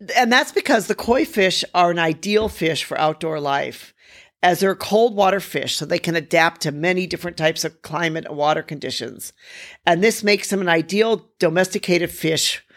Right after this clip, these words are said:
you know, for a place like Japan, essentially, which, you know, Japan can be cold and can have snow and other things. But, you know, the koi fish, um, are not just limited to Japan,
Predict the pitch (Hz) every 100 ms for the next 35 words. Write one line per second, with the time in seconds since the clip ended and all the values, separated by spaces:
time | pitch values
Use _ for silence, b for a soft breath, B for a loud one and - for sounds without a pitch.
0 | b b - 202 185 214 208 - 190 185
1 | 180 170 - 165 196 240 226 160 - 156
2 | - 151 165 160 170 - - B B -
3 | 180 - 196 196 175 170 170 160 - 175
4 | 185 185 185 175 165 175 - - 175 175
5 | 175 165 165 160 180 165 - 139 - _
6 | _ _ _ _ _ _ _ _ _ 220
7 | 254 240 208 - 311 370 370 381 277 -
8 | - - - 214 208 220 247 320 359 -
9 | 190 180 175 170 165 175 151 156 139 143
10 | 202